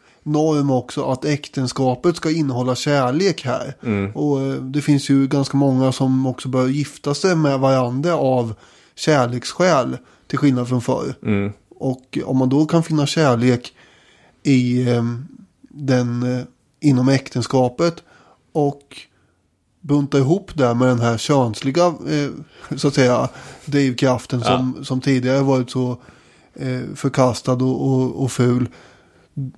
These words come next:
Speaker 1: Då blir det inte mycket kvar till något annat. Då,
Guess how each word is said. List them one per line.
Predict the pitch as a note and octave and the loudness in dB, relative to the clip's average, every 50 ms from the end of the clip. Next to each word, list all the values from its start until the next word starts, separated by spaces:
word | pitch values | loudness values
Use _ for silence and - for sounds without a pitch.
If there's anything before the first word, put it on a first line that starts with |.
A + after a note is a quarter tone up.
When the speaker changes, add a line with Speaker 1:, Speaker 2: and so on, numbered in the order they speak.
| _ _ - | _ _ -8
Speaker 1:
Då | - C#3+ C#3+ | -2 -2 0
blir | D3 F3 F#3 | 2 2 0
det | F#3+ | 0
inte | F#3 D#3+ - D#3 D3 C#3 - - - | 0 0 0 0 0 0 -4 -6 -4
mycket | - D#3+ D3+ D#3 D3+ C#3+ | 0 0 0 0 -2 -2
kvar | - D3 D3+ F3+ F#3 F3 | 0 0 2 2 2 2
till | E3 E3+ | 0 0
något | E3 D3+ - | 0 0 2
annat. | E3 D#3 D3 B2+ B2+ D#3+ F3+ D#3+ - | 2 2 2 2 2 2 0 0 0
Då, | D3 D3+ | -2 -2